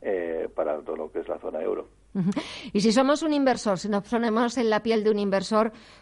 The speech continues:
Speaker 2: ¿cómo podemos sortear las dudas de la bolsa?
Speaker 1: Pues bueno, un poco, eh, cuando el mercado empiezan a estar estas dudas, pues igual hay que buscar, mm, productos alternativos, ¿no? Como son fondos de retorno absoluto, ¿vale?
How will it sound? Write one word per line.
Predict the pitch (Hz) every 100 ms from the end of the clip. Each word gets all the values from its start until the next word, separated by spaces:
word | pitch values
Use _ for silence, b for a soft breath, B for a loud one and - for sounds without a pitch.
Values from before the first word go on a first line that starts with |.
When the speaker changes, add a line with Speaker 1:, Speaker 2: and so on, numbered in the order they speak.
| -
Speaker 2:
¿cómo | 202 254
podemos | 285 285 269 269
sortear | 269 262 247 247 240 226
las | 233 220 208
dudas | 196 220 214
de | 208
la | 196
bolsa? | 165 156 - 160 165 - _ _ _ _ -
Speaker 1:
Pues | 120 101
bueno, | 120 127
un | 110
poco, | - 120 - 123 120 113 104 104
eh, | - 101 98 92
cuando | 113 98
el | 98
mercado | 95 95 107 110
empiezan | 113 113 - 113
a |
estar | 107 120 110
estas | 110 113 101
dudas, | 117 113 120 -
pues | 110 -
igual | 98 95 104
hay |
que | 104
buscar, | 101 98 - 92 92 -
mm, | 104 95 82 85
productos | 82 87 85 - 104
alternativos, | 95 98 90 87 113 110 98
¿no? | 98 107
Como | - 92 90
son | - 90 87 -
fondos | - 90 90 92
de | 90
retorno | 90 85 98 90
absoluto, | 87 - 90 113 113 95 98 92 - - -
¿vale? | 98 101